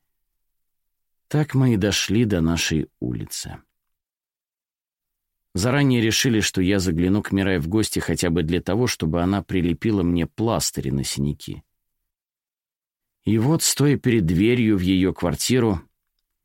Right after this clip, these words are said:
я выглядел и чувствовал себя забито. В какой-то момент возненавидел себя всем сердцем за то, что позволил себе так опуститься, за то, что заставил Мирай переживать за себя.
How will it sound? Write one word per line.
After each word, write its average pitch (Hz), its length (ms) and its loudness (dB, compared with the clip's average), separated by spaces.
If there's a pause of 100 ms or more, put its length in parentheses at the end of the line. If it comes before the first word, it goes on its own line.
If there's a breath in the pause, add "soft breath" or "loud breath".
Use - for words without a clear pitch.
(260)
я 127 340 2
выглядел 117 800 2 (180)
и 87 160 -2
чувствовал 104 840 0
себя 71 360 -2
забито. 64 560 -4 (1040)
В - 80 -18
какой-то 113 340 0
момент 117 400 2
возненавидел 107 720 2
себя 87 300 0
всем 98 280 0
сердцем 71 480 -2
за 76 120 -2
то, 90 100 -4
что - 160 -4
позволил 90 640 0
себе 90 280 0
так - 220 -4
опуститься, - 720 -4 (840)
за 117 180 0
то, 143 120 0
что 127 200 0
заставил 110 680 2
Мирай 107 380 2
переживать 110 720 0
за 73 120 -2
себя. 85 500 -2